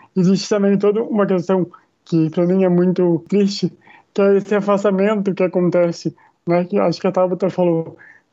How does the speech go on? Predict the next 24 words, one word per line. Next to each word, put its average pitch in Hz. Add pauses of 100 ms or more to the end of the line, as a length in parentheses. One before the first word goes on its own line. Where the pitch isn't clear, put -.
(100)
Eu, 202
Victor, 202
demorei, 196 (340)
eu 202
tô 175
com 175
vinte 190
e -
cinco 196
anos 190
agora, 170 (300)
eu 220
demorei 208
vinte 202
e 240
dois 214
anos 202
até 185
ter 180 (220)
meu 202
primeiro 196
amigo 196
com 175
deficiência, 170